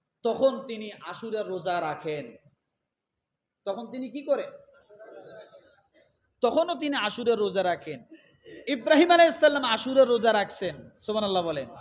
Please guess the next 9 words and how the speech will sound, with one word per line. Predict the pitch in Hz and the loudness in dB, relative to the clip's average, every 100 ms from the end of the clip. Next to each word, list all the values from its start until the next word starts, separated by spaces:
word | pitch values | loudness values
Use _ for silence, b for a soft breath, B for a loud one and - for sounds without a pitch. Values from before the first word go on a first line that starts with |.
| - - - - - | -16 -14 -12 -12 -8
ইসমাঈল | 254 - 277 277 349 392 | -8 -4 0 4 6 8
আলাইহিস | 349 349 330 | 8 6 2
সালাম | 320 311 | -2 0
আশুরার | 294 294 302 277 | 0 0 2 2
রোজা | 262 269 | 2 -2
রাখছেন, | 254 262 - 190 147 - _ _ _ _ _ - | -4 -6 -10 -10 -12 -20 _ _ _ _ _ -14
হাদিসে | 190 247 220 | -12 -10 -8
পাওয়া | 175 165 156 | -6 -8 -8
যায়। | 147 123 | -10 -12